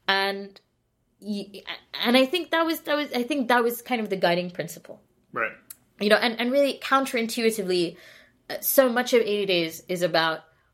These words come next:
Speaker 1: not doing anything at all. Re-, you know, really speaking, in the traditional, like, game sense,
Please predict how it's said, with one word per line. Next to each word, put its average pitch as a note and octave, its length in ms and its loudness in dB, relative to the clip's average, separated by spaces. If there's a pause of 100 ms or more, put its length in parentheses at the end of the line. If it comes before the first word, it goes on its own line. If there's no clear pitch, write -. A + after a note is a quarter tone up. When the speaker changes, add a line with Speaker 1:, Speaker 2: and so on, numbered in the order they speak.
(260)
Speaker 1:
not E3+ 280 -2
doing F3 200 0
anything E3 300 -8
at - 160 -12
all. - 380 -8
Re-, F#3+ 240 -4 (180)
you F#3 100 -4
know, D#3+ 120 2
really F3+ 320 4
speaking, - 340 -10
in G#3 140 -4
the G3+ 80 0
traditional, F#3+ 500 -2
like, D#3+ 300 -2
game E3 200 0
sense, - 440 -10